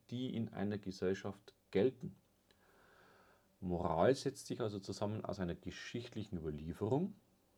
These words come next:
sozialer Orientierung und Gebundenheit und einem konventionellen Gruppenverhalten.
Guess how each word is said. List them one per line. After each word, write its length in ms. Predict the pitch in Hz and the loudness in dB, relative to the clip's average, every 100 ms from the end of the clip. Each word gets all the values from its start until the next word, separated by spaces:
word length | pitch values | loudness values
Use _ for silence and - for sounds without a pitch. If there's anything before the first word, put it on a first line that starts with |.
| _ | _
sozialer 720 | - - - 101 90 95 - | -6 -4 0 2 4 4 4
Orientierung 760 | 95 90 87 - 107 95 92 | 2 0 -4 -4 -2 0 0
und 160 | 90 - | -2 -6
Gebundenheit 960 | 95 - - 92 101 131 131 147 156 - _ - - - - _ _ | -10 -8 -2 0 0 -4 -4 -6 -6 -14 _ -20 -20 -20 -20 _ _
und 200 | - 147 | 4 6
einem 280 | - 113 117 | 6 4 2
konventionellen 920 | - 123 123 123 113 101 101 113 131 | 2 2 2 0 2 4 6 4 2
Gruppenverhalten. 1000 | 117 143 151 165 - 92 82 76 - 98 | 2 2 2 -2 0 -2 0 -4 -6 -14